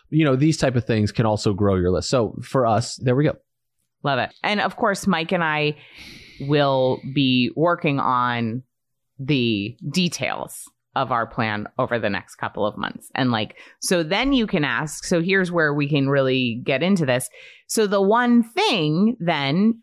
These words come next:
Speaker 2: for us is gonna be list growth, but then we might write out twenty different ideas for list
Speaker 1: Mm-hmm.
Speaker 2: growth because there's literally infinite numbers of things you could do. And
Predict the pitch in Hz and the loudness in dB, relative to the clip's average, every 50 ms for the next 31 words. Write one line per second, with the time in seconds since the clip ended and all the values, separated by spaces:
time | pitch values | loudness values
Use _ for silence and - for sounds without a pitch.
0 | - - - 190 170 190 247 - 135 156 170 - - - 175 151 185 156 151 135 | -16 -8 -2 0 0 2 2 0 0 -2 -4 -4 -4 -4 -2 0 0 -2 0 0
1 | 139 135 175 214 254 240 - - - 135 110 131 - - - 165 151 - 208 233 | -2 -2 0 -2 -2 -2 -4 -2 0 0 0 0 -2 0 -2 -2 0 0 -2 0
2 | 247 226 196 180 175 180 170 175 165 160 151 - 143 156 151 151 147 165 196 190 | 0 0 0 0 0 -2 -2 -2 -2 -2 -2 -2 -2 -2 0 0 0 0 0 0
3 | 156 143 - - - - - 190 180 180 180 185 175 165 156 151 147 - 151 131 | 0 -2 -4 -6 -12 -8 -2 0 0 2 2 2 0 0 -2 -2 -2 -2 -2 -2
4 | - - 131 135 135 151 214 247 113 117 117 139 - - 131 131 104 120 135 147 | -2 -4 -4 -4 -2 0 0 0 2 0 -2 -4 -6 -4 -2 0 2 2 2 2
5 | 160 190 135 127 127 - - - 113 - 143 127 120 - 139 131 131 127 - - | 2 2 0 0 -2 -4 -6 -8 -4 -2 -2 -2 -2 -2 -2 -2 -2 -4 -8 -18
6 | _ _ _ _ - 143 147 151 123 127 127 127 120 104 117 127 120 - 123 123 | _ _ _ _ -10 -4 -2 0 2 2 2 2 0 0 0 -2 0 0 0 -2
7 | - - 120 123 117 123 120 - 113 - - 127 123 117 123 113 - 135 120 127 | 0 -2 -4 -4 -2 -4 -4 -4 -4 -4 -2 -2 -2 -2 -2 -4 -4 -4 -4 -2
8 | 120 110 120 113 113 | 0 0 0 -2 -4